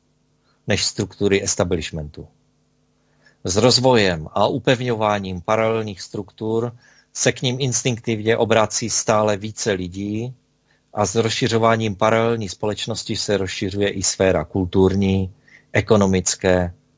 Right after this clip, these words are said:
a politické svobody. Skutečná paralelní společnost by procesem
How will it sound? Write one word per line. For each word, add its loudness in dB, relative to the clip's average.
a 0
politické -2
svobody. -4
Skutečná 2
paralelní 4
společnost -8
by 2
procesem 0